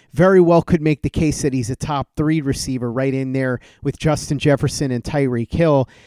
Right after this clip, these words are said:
So tell me a little bit about the balance you spoke about and how it's played out throughout the season, because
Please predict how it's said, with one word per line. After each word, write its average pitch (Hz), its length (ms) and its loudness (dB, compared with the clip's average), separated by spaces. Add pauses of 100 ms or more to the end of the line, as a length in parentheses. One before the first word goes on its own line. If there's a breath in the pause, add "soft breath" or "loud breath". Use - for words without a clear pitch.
(120 soft breath)
So - 120 -18
tell 320 200 0
me 330 80 0
a 311 40 0
little 269 240 0
bit 208 200 2
about - 560 2
the 170 80 0
balance 147 580 -4
you 135 100 -2
spoke - 440 -4
about 127 400 -2 (120)
and 151 140 -6
how 170 160 -2
it's - 160 -4
played 156 320 0
out 143 320 0
throughout 143 360 0
the 127 60 -6
season, 139 420 -4
because 151 420 -2